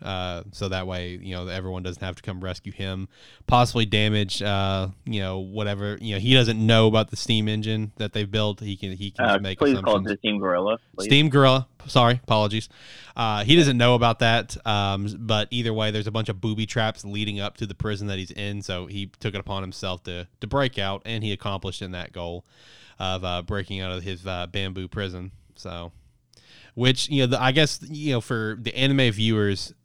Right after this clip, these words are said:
Speaker 1: the biggest takeaway for this episode was it involves how he got out. So how he got out is he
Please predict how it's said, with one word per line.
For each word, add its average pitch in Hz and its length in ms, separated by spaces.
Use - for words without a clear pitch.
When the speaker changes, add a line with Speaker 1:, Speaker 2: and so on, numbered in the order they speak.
Speaker 1:
the 110 240
biggest 147 440
takeaway 123 580
for 120 140
this 107 300
episode 135 640
was 107 760
it 117 200
involves 117 480
how 110 340
he 123 140
got 127 240
out. 127 380
So 113 260
how 139 240
he 147 100
got 131 220
out 117 320
is 107 240
he 104 400